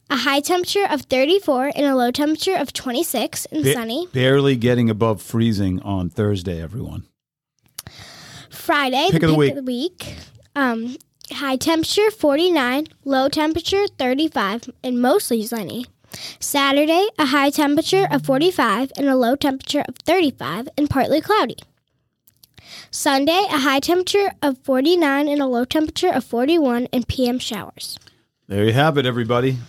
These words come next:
Speaker 2: It looks like a pretty average week, uh, after we endure this storm. Definitely stay tuned to Weathering Scituate. I'll have some updates for you as the precipitation starts to move in and the wind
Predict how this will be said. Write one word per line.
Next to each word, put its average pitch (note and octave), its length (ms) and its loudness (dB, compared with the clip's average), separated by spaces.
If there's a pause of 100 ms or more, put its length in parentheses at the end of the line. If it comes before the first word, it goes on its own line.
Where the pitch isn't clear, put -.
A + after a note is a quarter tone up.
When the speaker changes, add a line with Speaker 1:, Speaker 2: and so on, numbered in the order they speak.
(200)
Speaker 2:
It - 40 -12
looks D#3+ 220 -2
like F#3+ 120 0
a B2+ 60 0
pretty F3+ 400 0
average C#3 420 2
week, A2+ 380 0 (280)
uh, G2 440 0
after A2 340 0
we A2+ 140 2
endure A2 360 2
this G2+ 180 0
storm. A#2 540 0 (680)
Definitely C3+ 420 2
stay C3+ 320 0
tuned C3 380 0
to B2 100 -4
Weathering A2 420 2
Scituate. B2+ 460 0
I'll A#2+ 120 2
have C3 140 2
some A#2 140 0
updates A2+ 400 0
for A2+ 240 2
you A2 180 2
as G2 220 -2
the F2+ 160 -2
precipitation A2+ 840 0
starts A2+ 380 0
to A2+ 80 -4
move G#2+ 260 0
in G#2+ 160 0
and F#2 140 -2
the E2 40 -4
wind G2+ 540 -4